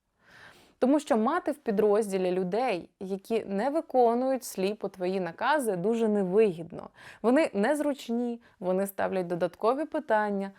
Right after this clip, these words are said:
пропонують важчу альтернативу. Їх люблять і поважають військовослужбовці.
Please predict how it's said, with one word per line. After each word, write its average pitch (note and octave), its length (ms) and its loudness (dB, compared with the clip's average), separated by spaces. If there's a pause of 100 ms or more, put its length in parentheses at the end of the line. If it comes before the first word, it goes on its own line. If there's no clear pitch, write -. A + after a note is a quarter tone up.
(140)
пропонують A3 600 0
важчу G#3 500 0
альтернативу. G3+ 1040 -2 (400)
Їх G3 320 -4
люблять A#3 520 -4
і - 20 -8
поважають F#3 640 -4
військовослужбовці. A3 1200 -4